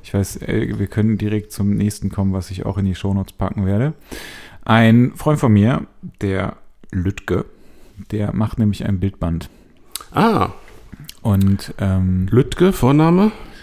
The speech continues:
Speaker 1: Sebastian.
Speaker 2: Ja.
Speaker 1: Der, äh, den hab ich,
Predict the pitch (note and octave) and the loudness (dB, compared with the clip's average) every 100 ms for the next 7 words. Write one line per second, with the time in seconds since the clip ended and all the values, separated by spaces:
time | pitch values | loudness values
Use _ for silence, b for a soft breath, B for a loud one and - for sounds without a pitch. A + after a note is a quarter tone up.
0 | B - F2 F#2+ - F#2 E2+ E2+ F2 - | B -10 -4 -4 -4 -2 -2 -2 -6 -10
1 | F2+ D#2 F2 F3+ - B B B G#2 B | -8 -6 -4 -6 -8 B B B -20 B
2 | B B B - G2 F#2+ F#2 F#2 F#2 - | B B B -10 -6 -4 -2 -4 -6 -6
3 | G2 F#2 F#2 F#2 F#2 G2+ A#2+ - | -6 -6 -6 -6 -4 -2 -2 -6